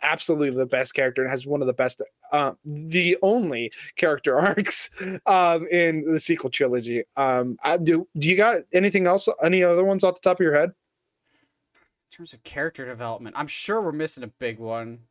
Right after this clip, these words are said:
Speaker 2: Uh,
Speaker 1: Oh, we're missing a,
Speaker 2: Legolas
Speaker 1: a lot
Speaker 2: and,
Speaker 1: of them.
Speaker 2: Legolas and Gimli.
Speaker 1: Fantastic.
Speaker 2: Um,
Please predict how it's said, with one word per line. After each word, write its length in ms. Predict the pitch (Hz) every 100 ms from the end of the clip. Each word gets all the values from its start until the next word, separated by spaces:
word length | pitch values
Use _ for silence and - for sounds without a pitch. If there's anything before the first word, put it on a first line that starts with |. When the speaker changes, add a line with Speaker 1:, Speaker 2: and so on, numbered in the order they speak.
| _ _
Speaker 2:
Uh, 260 | 123 117 101
Speaker 1:
Oh, 60 | 160
we're 120 | 220
missing 260 | 208 165 165
a, 40 |
Speaker 2:
Legolas 20 | 120
Speaker 1:
a 160 | 120
lot 240 | 113 135 123
Speaker 2:
and, 0 |
Speaker 1:
of 80 | 107
them. 120 | 151 170
Speaker 2:
Legolas 160 | 175
and 120 | 131 110
Gimli. 460 | 131 143 165 190 _ _ _ _ _ _ - -
Speaker 1:
Fantastic. 760 | - 143 123 131 120 - 104 - _ _ _ _
Speaker 2:
Um, 840 | 113 110 107 104 101 101 101 98